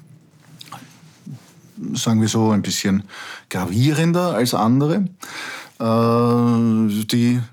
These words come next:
am, am Ende des Kontinuums liegt, ist mehr oder weniger Betrug. Also, äh, Wissenschaftsbetrug, man erfindet Daten selber, um einen Effekt zu belegen, den es gar nicht gibt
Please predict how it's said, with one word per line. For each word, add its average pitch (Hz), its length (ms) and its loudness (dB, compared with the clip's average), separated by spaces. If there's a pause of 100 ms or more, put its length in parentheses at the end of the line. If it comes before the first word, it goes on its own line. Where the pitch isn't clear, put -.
am, 117 160 2
am 117 200 2
Ende 143 240 2
des 143 220 0
Kontinuums 135 880 2
liegt, 117 220 0
ist 123 300 0
mehr 107 120 2
oder 110 80 2
weniger 104 200 2
Betrug. 98 540 -2
Also, 101 240 2
äh, 110 580 2
Wissenschaftsbetrug, 123 760 0
man 113 100 2
erfindet 107 380 0
Daten 95 300 -2
selber, 95 360 0
um 98 120 2
einen 98 260 0
Effekt 104 280 -4
zu - 80 -8
belegen, 104 320 2
den 92 120 -2
es - 100 -6
gar 85 140 -2
nicht 85 160 -4
gibt - 360 -2